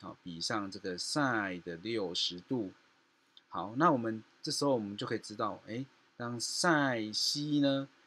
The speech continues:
就会等于，好，这边只要移过来，就是七分之五，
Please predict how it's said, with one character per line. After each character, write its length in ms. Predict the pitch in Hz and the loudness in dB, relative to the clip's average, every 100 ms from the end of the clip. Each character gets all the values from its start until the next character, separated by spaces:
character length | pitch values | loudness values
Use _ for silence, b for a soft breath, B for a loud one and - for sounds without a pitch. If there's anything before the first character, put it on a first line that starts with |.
| b b | b b
就 140 | - 113 | -8 0
会 140 | 113 | 0
等 280 | 107 82 82 | 0 -6 -6
于， 200 | 82 90 | -8 -8
好， 80 | 82 | -8
这 160 | - | -8
边 180 | 101 101 | -6 -6
只 80 | 95 | -6
要 100 | 90 95 | -10 -10
移 80 | 101 | -12
过 240 | - 135 | -2 0
来， 160 | 85 85 - | 0 -4 -16
就 100 | 98 | -8
是 60 | |
七 240 | - - 135 | 0 0 2
分 180 | 139 139 | 2 0
之 220 | 139 139 | 0 0
五， 420 | 104 85 85 87 | 0 -4 -6 -8